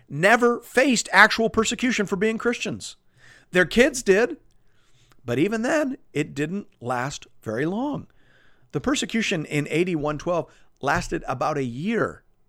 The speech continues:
and then it was called off. Christians were good citizens and good neighbors,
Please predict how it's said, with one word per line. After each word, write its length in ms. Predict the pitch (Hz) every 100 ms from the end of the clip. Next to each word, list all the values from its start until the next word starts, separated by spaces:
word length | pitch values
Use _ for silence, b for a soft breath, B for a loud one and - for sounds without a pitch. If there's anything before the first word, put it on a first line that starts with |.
| _ _ -
and 100 | 95
then 80 | 107
it 60 |
was 120 | 131
called 260 | - 180 190
off. 200 | 311 -
Christians 320 | 165 160 175
were 80 | 170
good 180 | 170 175
citizens 420 | 262 220 165 107 B B B
and 140 | 156
good 120 | 180
neighbors, 540 | 196 240 214 143 127